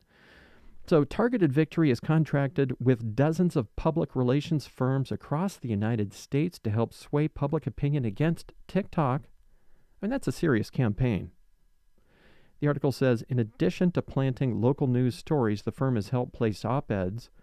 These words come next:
targeting TikTok around the country, especially in key congressional districts." What have they done? Well, on March twelfth, a letter to the editor that Targeted Victory officials helped orchestrate ran in the Denver Post.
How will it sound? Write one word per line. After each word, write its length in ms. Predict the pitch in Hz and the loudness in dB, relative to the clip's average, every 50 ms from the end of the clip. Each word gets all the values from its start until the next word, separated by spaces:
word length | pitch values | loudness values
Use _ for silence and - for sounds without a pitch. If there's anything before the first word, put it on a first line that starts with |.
| - - - - | -20 -20 -20 -6
targeting 420 | - - 120 139 143 143 143 135 113 | -2 -2 0 0 0 0 -2 -2 -2
TikTok 480 | - - 123 113 - - 113 104 95 | -2 -4 -4 -4 0 -2 -2 0 0
around 220 | 104 113 147 185 202 | 0 0 2 2 2
the 80 | 175 | 0
country, 480 | - - 104 101 - - 101 98 104 - - - - _ _ - | 0 0 -2 -2 -2 -2 -2 -2 -2 -4 -10 -20 -20 _ _ -10
especially 640 | - 104 - - - 208 208 - - 98 - - - - - - - - - - - | -10 -10 -6 -2 0 0 0 0 -2 -4 -4 -6 -8 -12 -18 -20 -20 -20 -20 -20 -12
in 140 | - 110 104 | -8 -6 -6
key 320 | - - - 139 139 135 127 | -6 -4 -4 -2 -2 -2 -2
congressional 600 | - - 127 101 107 107 104 - - 110 107 98 | -2 -2 -2 0 0 -2 -2 -2 -4 -4 -4 -4
districts." 560 | 90 - 98 92 - - - - - - - - - - - - | -2 -4 -4 -4 -4 -8 -10 -10 -10 -14 -20 -20 -20 -20 -16 -10
What 200 | 85 98 104 120 | -8 -4 -4 -4
have 80 | 117 | -2
they 160 | - 135 131 | 0 0 0
done? 380 | 117 120 135 143 160 190 226 220 - - - - - - - - - - - | 2 2 2 2 2 2 0 -2 -4 -12 -20 -20 -20 -20 -20 -20 -20 -10 -6
Well, 140 | - 104 104 | -2 0 0
on 100 | 104 101 | 0 2
March 300 | 110 123 139 139 - - | 0 0 0 -2 -4 -8
twelfth, 480 | - - 131 127 135 165 190 - 190 - _ - _ _ _ _ _ _ _ - _ _ _ - _ _ _ _ _ _ - | -2 0 2 2 2 0 -2 -6 -10 -20 _ -20 _ _ _ _ _ _ _ -20 _ _ _ -20 _ _ _ _ _ _ -8
a 40 | 107 | -6
letter 360 | 101 101 117 139 165 165 143 | 0 2 2 4 4 2 0
to 120 | - - | 0 0
the 160 | 151 151 123 | 0 2 0
editor 400 | 113 107 98 95 104 104 113 131 - - - | 2 0 0 2 2 2 0 0 -4 -10 -16
that 340 | - - 110 107 104 - - | -12 -6 -4 -2 -4 -4 -6
Targeted 460 | - - 139 151 160 160 156 151 131 | -4 -2 0 0 2 0 0 0 -2
Victory 460 | 107 110 113 127 127 - - 143 139 | -4 -2 -2 -2 0 0 0 0 0
officials 420 | 120 - - 123 120 - 120 104 - | 0 0 0 -2 0 0 -2 -2 0
helped 260 | - 127 143 156 - | 0 0 0 0 -2
orchestrate 540 | - - 139 147 - 107 - - - 110 110 - | -2 -2 -2 -2 -2 -6 -6 -2 -2 -2 -2 -2
ran 280 | 104 107 123 151 170 | 0 0 2 2 2
in 80 | 175 170 | 2 2
the 80 | 165 | 0
Denver 320 | 151 143 143 143 143 147 143 | 0 0 0 0 0 -2 -4
Post. 420 | - - 127 101 87 - - - | -2 0 0 0 0 -2 -6 -14